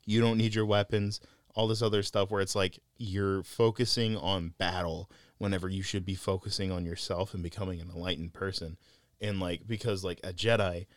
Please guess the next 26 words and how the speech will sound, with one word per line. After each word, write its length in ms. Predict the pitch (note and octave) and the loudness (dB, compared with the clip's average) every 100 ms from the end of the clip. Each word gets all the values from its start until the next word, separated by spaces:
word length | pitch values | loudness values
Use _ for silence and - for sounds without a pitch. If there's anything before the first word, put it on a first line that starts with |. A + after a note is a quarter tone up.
| _ _ _ | _ _ _
should 640 | - - G#2+ G2+ F#2+ D#2+ _ _ _ _ - A#2 | -4 -2 2 2 2 -2 _ _ _ _ -20 -10
do 280 | G#2 G#2 F#2+ - F#2+ _ | -2 0 0 -2 -16 _
everything 480 | G2+ G2+ A2 G#2 G#2+ | -4 -2 -2 -2 0
they 140 | G2 G2 | 0 -2
can, 360 | G2 F2+ E2+ - | -2 -4 -4 0
A, 260 | A2 B2 A2+ | 4 4 2
to 200 | - F2 | -2 -4
avoid 300 | G2 F#2+ F#2 | -2 -2 -2
conflict, 520 | - G#2+ G2 F#2 - | -4 -4 -2 -4 -2
and 80 | G2 | -2
then 200 | F#2 F#2 | -2 0
B, 320 | A2 G#2+ G2 - - _ | 2 2 2 -4 -20 _
to 100 | - | -4
not 280 | F#2 G2+ F2+ | -2 0 -2
have 220 | F#2+ G2+ - | -2 -4 -2
to 100 | F2+ | -2
use, 440 | F2 F#2+ F#2 - | -2 -2 -2 -2
like, 240 | E2+ - - | -4 -6 -16
the 300 | G2 F2 D#2+ - _ | -8 -6 -6 -10 _
murder 840 | A#2 A2 G#2+ G#2+ A2+ A2+ F#2+ F2+ - _ | -8 -2 0 2 2 2 0 -4 -8 _
means 680 | A2 G#2+ G2+ F#2 D#2+ E2 F2 | 0 4 4 2 0 -2 -4
of 220 | G2 G2 | -4 -2
ending 360 | A#2 A#2 G2+ G2 | 0 0 0 -2
the 80 | G2 | -2
re-, 180 | F#2+ F2+ - | -2 -4 -6
conflict. 600 | - A2+ G#2 - - _ | -8 -4 -4 -6 -18 _